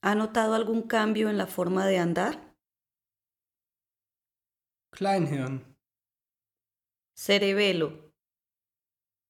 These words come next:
Speaker 2: Bewegen sich die Dinge vor Ihren Augen?
Speaker 1: ¿Se le mueven u oscilan las cosas que ve?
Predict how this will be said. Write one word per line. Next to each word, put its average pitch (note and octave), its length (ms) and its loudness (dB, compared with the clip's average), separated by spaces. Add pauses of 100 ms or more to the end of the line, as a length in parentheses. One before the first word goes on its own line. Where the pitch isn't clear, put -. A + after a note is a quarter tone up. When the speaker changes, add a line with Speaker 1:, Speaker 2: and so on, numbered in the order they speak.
(1000)
Speaker 2:
Bewegen E3 440 2
sich G3+ 200 -2
die F#3 160 -4
Dinge E3 300 0
vor E3+ 240 -2
Ihren D#3 320 -2
Augen? D#3+ 680 -2 (1600)
Speaker 1:
¿Se G3 240 -2
le G3 160 0
mueven A3 840 0 (180)
u G3 320 2
oscilan G#3+ 640 0
las F#3 180 0
cosas G3 380 -4
que G3 200 -2
ve? C4+ 400 0